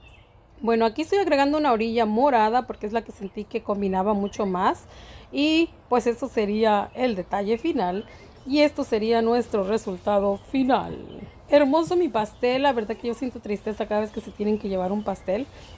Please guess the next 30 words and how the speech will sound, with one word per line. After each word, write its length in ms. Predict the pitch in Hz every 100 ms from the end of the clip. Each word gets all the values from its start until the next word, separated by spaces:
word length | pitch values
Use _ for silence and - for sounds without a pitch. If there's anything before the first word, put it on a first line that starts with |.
| -
porque 240 | 226 220
lleva 180 | 208 220
muchísimo 680 | 240 208 - 208 - 262 277
trabajo. 560 | 208 185 180 170 - 226
Fueron 220 | 214 226
alrededor 440 | 233 196 185 180 190
de 100 | 202
tres 360 | 202 226 -
horas 440 | 196 196 214 277 -
en 140 | 202
puros 240 | 190 202 220
detalles 520 | 185 180 185 220 -
y 60 |
todo. 380 | - 185 190 311 - - - - - -
Y 120 | 220
ahí 120 | 202
está. 320 | 202 - 160 - - -
Y 120 | 277
pues 260 | 285 349 370
aquí 220 | 370 381 415 403
un 100 | 370
bonus 500 | 277 339 349 302 -
extra, 640 | 302 320 - 277 226 165 -
cómo 300 | 240 262 277
empaquetar 600 | 254 214 196 190 226 233
un 180 | 262 269
pastel 420 | 214 - 233 233
si 140 | 226
no 160 | 190 208
tienen 540 | 226 226 226 208 185